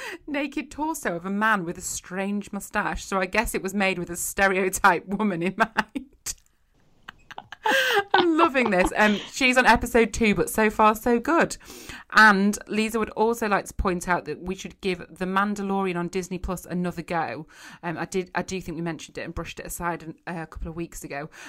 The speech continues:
No need to know anything about Star Wars. The music is fantastic and there's no blood, which is great because, like Charlotte, I can't handle anything.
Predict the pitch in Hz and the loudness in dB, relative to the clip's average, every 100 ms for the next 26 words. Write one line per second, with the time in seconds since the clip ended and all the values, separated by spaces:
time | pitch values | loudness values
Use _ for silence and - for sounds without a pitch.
0 | - 208 233 254 247 226 202 190 190 170 | -6 0 2 0 -2 -2 -2 -2 -2 0
1 | 175 - 185 165 160 170 165 180 202 214 | 0 0 2 2 2 -2 -4 -4 -4 -4
2 | 208 190 180 175 175 - 170 - 170 165 | -8 -6 -6 -2 -2 -4 -10 -8 -6 -6
3 | 180 170 170 170 160 165 - 156 - 175 | -2 -2 -2 -4 -6 -8 -12 -12 -4 -4
4 | 160 160 - 170 190 180 - 160 156 160 | -4 -12 -12 -2 -2 -2 -6 -6 -6 -8
5 | - 175 165 175 165 160 160 - 143 143 | -8 -8 -6 -8 -6 -6 -6 -8 -10 -12